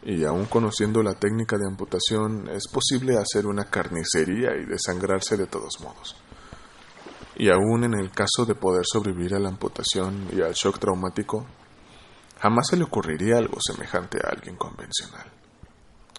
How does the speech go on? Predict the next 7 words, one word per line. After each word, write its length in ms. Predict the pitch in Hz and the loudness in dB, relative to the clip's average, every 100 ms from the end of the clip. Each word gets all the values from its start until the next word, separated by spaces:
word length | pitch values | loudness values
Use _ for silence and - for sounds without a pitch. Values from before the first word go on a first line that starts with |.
| - - - - | -20 -20 -16 -8
No 120 | 62 | -8
importa. 520 | - - - - - - - - - - - - - - - - | -8 -16 -18 -16 -16 -18 -20 -20 -20 -20 -20 -20 -20 -20 -20 -8
Nadie 340 | 92 90 110 104 | -4 -2 -2 -4
tiene 320 | 82 64 62 | -6 -10 -10
por 180 | - - | -12 -14
qué 100 | - | -16
enterarse. 580 | - - - - - | -14 -12 -12 -10 -10